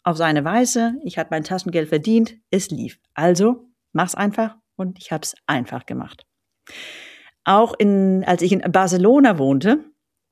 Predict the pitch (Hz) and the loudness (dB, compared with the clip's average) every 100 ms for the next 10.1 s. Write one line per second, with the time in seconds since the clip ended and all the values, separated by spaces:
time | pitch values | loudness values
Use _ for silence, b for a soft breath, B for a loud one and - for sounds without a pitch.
0 | _ _ - 135 135 180 180 147 143 139 | _ _ -12 -10 -6 -6 -6 -8 -6 -10
1 | - 135 139 - 143 135 143 - 175 180 | -8 -8 -8 -8 -8 -8 -10 -6 -6 -6
2 | 143 151 - 147 139 127 196 - 170 139 | -8 -8 -6 -6 -6 -8 -10 -16 -14 -12
3 | 135 - - 156 180 160 151 147 - - | -12 -10 -6 -6 -4 -8 -6 -6 -8 -6
4 | 135 214 - _ B B B B B B | -6 -8 -14 _ B B B B B B
5 | 175 170 160 165 190 185 - 156 - 160 | 2 2 2 -2 -4 -6 -6 -6 -2 -2
6 | 170 - 180 175 156 156 151 147 143 - | -2 -8 -6 -6 -6 -4 -2 -2 -4 -4
7 | 143 156 180 175 - - - 147 - - | -2 0 0 0 -4 -10 -6 -6 -6 -14
8 | - - 143 - - - 156 143 127 107 | -16 -8 -8 -8 -10 -6 -4 -4 -6 -8
9 | - _ _ - 139 165 185 240 269 311 | -16 _ _ -8 0 2 4 6 6 2